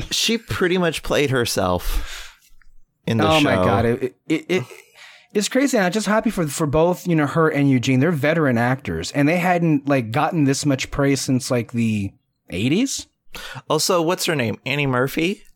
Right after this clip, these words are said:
Speaker 1: Like,
Speaker 2: Oh
Speaker 1: she,
Speaker 2: my God,
Speaker 1: like, she
Speaker 2: yes.
Speaker 1: was, like, two years retired.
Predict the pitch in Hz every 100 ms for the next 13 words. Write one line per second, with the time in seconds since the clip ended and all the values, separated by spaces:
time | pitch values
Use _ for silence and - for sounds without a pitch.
0 | - 120 107 - 131 - 135 123 123 120
1 | 107 143 107 151 160 190 208 151 139 123
2 | 107 _ - - - 151 139 143 147 127
3 | 117 - 110 113 95 95 120